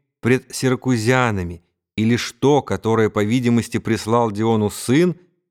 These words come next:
граждане просили не вскрывать у всех на глазах. Однако Дион, вопреки их настояниям, распечатал и это письмо.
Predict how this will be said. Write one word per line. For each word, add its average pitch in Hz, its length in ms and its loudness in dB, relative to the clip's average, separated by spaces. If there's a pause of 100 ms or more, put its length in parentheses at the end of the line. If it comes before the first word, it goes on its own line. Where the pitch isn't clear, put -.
граждане 151 680 0
просили 131 580 0
не 123 140 2
вскрывать 120 720 0
у 101 80 -10
всех - 400 -2
на 95 100 -4
глазах. 92 640 -2 (560)
Однако 104 520 -2
Дион, 123 640 0 (520)
вопреки 190 640 0
их - 480 -4
настояниям, 135 960 0
распечатал 143 960 -2
и - 340 -8
это 107 320 -2
письмо. - 480 -14